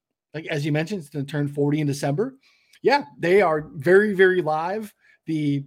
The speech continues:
Hard Knocks hype that's going to continue to drive these prices north will probably be justified. But I'm with you. I think there's way more variance in terms of what we saw last year. He's been very protective of the football for the last handful of years, even, like, critically, where it was like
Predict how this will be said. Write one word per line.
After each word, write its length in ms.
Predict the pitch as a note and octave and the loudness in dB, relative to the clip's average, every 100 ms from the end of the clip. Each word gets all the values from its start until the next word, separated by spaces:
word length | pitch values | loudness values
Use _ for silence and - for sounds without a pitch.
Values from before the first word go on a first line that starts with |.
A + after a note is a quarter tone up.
| - | -8
Hard 240 | F3+ F#3 | -2 0
Knocks 260 | F3+ F3+ - | 0 -4 -6
hype 280 | - F3+ E3+ | -6 -6 -4
that's 180 | D3+ C#3+ | -8 -6
going 180 | D#3 | -6
to 60 | D3+ | -6
continue 300 | C#3+ D#3+ D#3 | -6 -8 -6
to 60 | C#3 | -4
drive 280 | C#3 C#3+ | 0 0
these 160 | C#3+ C#3+ | -2 -6
prices 560 | - D#3 D3 D#3 C3 B2+ | -6 -8 -8 -8 -8 -6
north 440 | C3+ D#3+ G#3+ _ _ _ _ _ | -2 -2 -4 _ _ _ _ _
will 100 | D3 | -10
probably 360 | C#3+ D#3+ D3 D#3 | -6 -2 -2 0
be 120 | D3 | -4
justified. 640 | C#3 E3+ F#3+ G#3+ A#3 B3+ C4 _ _ _ - | -2 -4 -6 -10 -8 -10 -14 _ _ _ -2
But 140 | E3 | 2
I'm 160 | F3+ F3 | 4 4
with 180 | G#3+ | 2
you. 80 | - | 0
I 60 | - | -12
think 180 | D#3+ C#3+ | -10 -6
there's 220 | D3 B2 | -6 -6
way 300 | A#2+ D#3 F#3 | 0 4 4
more 220 | E3 D3+ | 2 0
variance 420 | D3 E3+ D3+ C#3 | 0 -2 -4 -6
in 80 | C3+ | -8
terms 240 | D3+ C3 | -8 -6
of 60 | B2+ | -4
what 120 | C#3 | -4
we 100 | C#3 | -4
saw 200 | C#3+ D3 | -4 -2
last 340 | D3 C3 C3 C#3+ | -2 -2 -6 -8
year. 240 | C3 C3 _ _ _ _ _ - | -6 -8 _ _ _ _ _ -6
He's 180 | E3+ C#3 | -4 -2
been 220 | D#3 D3 | -2 0
very 240 | E3 F#3+ | 2 2
protective 440 | E3 D3+ E3+ E3+ D3 | 2 -2 -2 -2 -4
of 80 | |
the 100 | C3+ | -4
football 400 | C3 F3 C#3+ C#3 | -6 -6 -2 -4
for 100 | B2+ | -4
the 60 | B2+ | -4
last 260 | C3 C3+ - | -2 -2 -4
handful 260 | C#3 C#3 | -8 -6
of 60 | C3 | -2
years, 240 | C3 C3 | -2 -2
even, 280 | D#3 F3+ D3+ | -4 -4 -4
like, 160 | C3+ - | -8 -6
critically, 420 | E3+ D#3 C#3+ C3 | -4 -4 -4 -6
where 240 | C3+ C3 | -2 -2
it 40 | C3 | -2
was 120 | C3 | -4
like 220 | B2 | -10